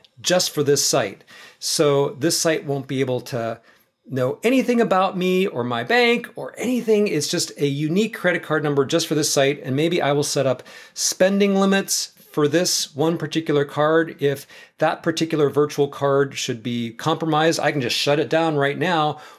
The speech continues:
without affecting the real credit card that I normally use day to day. So it gives you a lot more control over your, your privacy and, um, your safety when shopping online.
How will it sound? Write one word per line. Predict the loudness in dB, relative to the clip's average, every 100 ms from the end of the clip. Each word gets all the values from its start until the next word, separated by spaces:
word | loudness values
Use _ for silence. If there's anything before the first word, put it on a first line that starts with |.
| -2
without | 2 4 2
affecting | 0 -2 0 2 2 0
the | -2
real | -2 0 0 0 -4 -12 -8
credit | -2 -2 -2
card | -2 0 0 -6 -10
that | -4
I | -2
normally | -2 -4 -4 -4
use | -2 0 -2
day | -4 -4
to | -2
day. | 0 0 -2 -8 -16 -18 -12
So | -2 2 4 6 4 2
it | 0 -2 0
gives | 0 2
you | 2
a |
lot | 4 2 2
more | 0
control | 0 -2 2 2 2
over | 0 0
your, | 2 2 0 -6
your | -6
privacy | -6 -2 0 2 0 0 0 -2
and, | 0 0 2 0 -2 -8 -20 _ _
um, | -2 0 2 0 -6 -10 _ _
your | -8 -4
safety | 0 0 0 -4 -4 -8 -10
when | -2 -2
shopping | 0 0 0 0
online. | 0 0 0 0 0 -2 -6